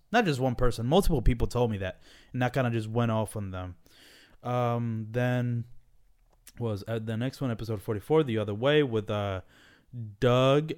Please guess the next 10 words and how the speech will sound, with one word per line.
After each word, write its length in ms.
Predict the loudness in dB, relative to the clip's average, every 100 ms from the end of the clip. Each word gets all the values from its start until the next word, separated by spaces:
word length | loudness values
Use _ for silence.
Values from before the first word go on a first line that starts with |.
| -6
or 520 | -4 0 0 0 -2
our 200 | -4 -6
Philip 500 | -8 -4 0 0 -2
Leftwich, 680 | -2 -2 0 0 0 -4 -14 _ _ _ _ _
um, 500 | -8 -4 -2 -4 -4
where 140 | -2 -2
we 80 | -2
kinda 220 | -2 -4
talked 280 | -2 -4 -4
about 480 | -2 -2 -2 -6